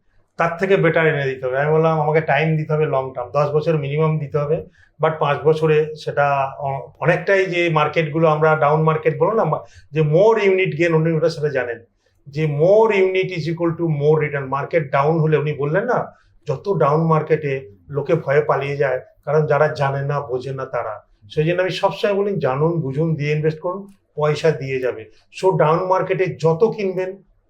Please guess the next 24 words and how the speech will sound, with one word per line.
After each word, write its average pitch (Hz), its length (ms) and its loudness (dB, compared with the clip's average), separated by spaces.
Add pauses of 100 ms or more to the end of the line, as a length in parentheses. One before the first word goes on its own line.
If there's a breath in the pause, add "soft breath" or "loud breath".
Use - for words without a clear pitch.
তত 185 220 2
বেশি 202 320 4
ইউনিট 170 380 0
পাবেন। 165 320 2 (240)
এবং 165 180 0
মার্কেট 156 380 0
কোনো 170 160 0
জায়গায় 175 300 2
পড়ে 170 180 0
না, 180 80 -4
এই 170 140 -2
যে 170 100 0
যুদ্ধের 156 420 -2
জন্যে 170 340 0
বা 170 140 2
ট্রাম্প 170 400 -2
এলো, 170 320 0 (180 loud breath)
দেখলেন 185 260 0
মার্কেট 185 360 0
কত 247 240 4
পড়েছিল, 226 500 2 (180)
আবার 185 340 2
দেখুন 185 240 0
মার্কেট, 165 520 0